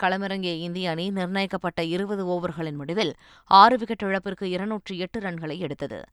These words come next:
அதிகபட்சமாக ஹார்திக் பாண்டியா முப்பது பந்துகளில் எழுபத்தி ஓரு ரன்களை எடுத்தார். பின்னர் இருநூற்றி ஒன்பது ரன்களை எடுத்தால் வெற்றி என்ற இலக்குடன் களமிறங்கிய ஆஸ்திரேலிய அணி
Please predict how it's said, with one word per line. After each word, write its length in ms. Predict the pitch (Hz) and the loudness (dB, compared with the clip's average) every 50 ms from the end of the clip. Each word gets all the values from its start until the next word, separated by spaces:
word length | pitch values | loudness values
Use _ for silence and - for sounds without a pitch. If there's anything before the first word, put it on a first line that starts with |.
| _ - - - _ - | _ -20 -20 -14 _ 4
அதிகபட்சமாக 680 | 185 190 190 220 214 208 196 196 - 220 208 202 196 196 190 | 4 4 4 4 0 -2 -4 -4 -6 -2 4 6 6 6 6
ஹார்திக் 400 | 214 196 196 180 165 180 170 - | 6 4 4 4 2 -4 -4 0
பாண்டியா 340 | 190 175 175 175 175 175 170 | 0 0 2 2 0 0 0
முப்பது 380 | 180 180 - - 240 226 226 - 190 | 0 -2 -2 -2 0 0 0 0 0
பந்துகளில் 440 | 165 156 165 156 165 160 170 180 170 | -2 -2 -2 -2 0 0 0 0 0
எழுபத்தி 380 | 175 180 196 202 214 196 - 185 | 0 0 0 -2 -2 -4 -4 -6
ஓரு 260 | 170 165 160 156 156 | -4 -2 -2 -2 -4
ரன்களை 340 | 147 147 147 147 160 175 196 | -6 -6 -6 -4 -2 -2 -2
எடுத்தார். 460 | 175 143 143 - - 101 73 - - _ - - - - - _ - | -2 -4 -6 -4 -4 -4 -4 -4 -8 _ -20 -20 -20 -20 -20 _ -2
பின்னர் 280 | 208 208 202 220 233 | 0 2 2 2 2
இருநூற்றி 500 | 220 196 202 220 233 254 247 - - 254 | 2 0 0 0 0 0 -2 -2 -4 -4
ஒன்பது 300 | 233 220 220 214 214 208 | -2 -2 -2 -2 -2 0
ரன்களை 340 | 208 196 202 208 214 208 196 | 0 -2 -2 -2 -2 0 0
எடுத்தால் 380 | 185 190 190 185 - 202 196 180 | 0 -2 -4 -2 -2 -2 -2 -2
வெற்றி 300 | 170 180 165 - 208 196 | -4 -6 -6 -6 -6 -4
என்ற 220 | 185 180 170 180 | -4 -2 -2 -2
இலக்குடன் 440 | 160 160 165 170 - 185 175 170 170 | 0 0 0 0 0 0 -2 0 0
களமிறங்கிய 480 | - 165 160 165 170 165 170 156 151 143 | 2 2 2 4 2 0 -4 -2 -2 -4
ஆஸ்திரேலிய 420 | 139 - - 170 165 156 147 147 | -4 -4 -4 -2 -2 -2 -2 -2
அணி 300 | 151 170 180 202 208 | -2 0 0 0 -2